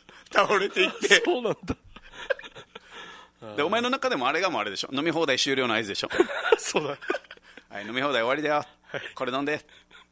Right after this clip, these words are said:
Speaker 2: あー、そういうやり方もあるんかな。
Speaker 1: いや、ないよや、そういうやり方は。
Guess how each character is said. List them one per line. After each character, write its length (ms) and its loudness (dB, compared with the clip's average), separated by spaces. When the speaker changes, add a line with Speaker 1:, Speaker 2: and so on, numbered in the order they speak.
Speaker 2:
あ 500 -12
ー、 420 -20
そ 240 -4
う 60 -4
い 80 -6
う 80 -6
や 100 2
り 80 -2
方 220 -4
も 100 -6
あ 60 -4
る 80 -4
ん 80 -8
か 120 -14
な。 260 -12
Speaker 1:
い 80 -2
や、 120 0
な 140 2
い 100 0
よ 140 -2
や、 160 -6
そ 180 -8
う 60 -6
い 40 -6
う 20 -8
や 80 -6
り 60 -20
方 240 -20
は。 60 -18